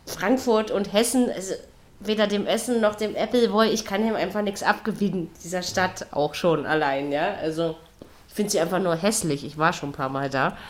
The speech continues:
Aber der Fußball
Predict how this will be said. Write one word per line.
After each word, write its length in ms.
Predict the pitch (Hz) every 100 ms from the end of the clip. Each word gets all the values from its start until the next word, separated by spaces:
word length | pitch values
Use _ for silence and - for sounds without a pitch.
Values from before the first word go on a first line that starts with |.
| - - - - - - - -
Aber 640 | 160 165 170 165 165 - - - - - - -
der 120 | 214
Fußball 380 | 208 277 370 415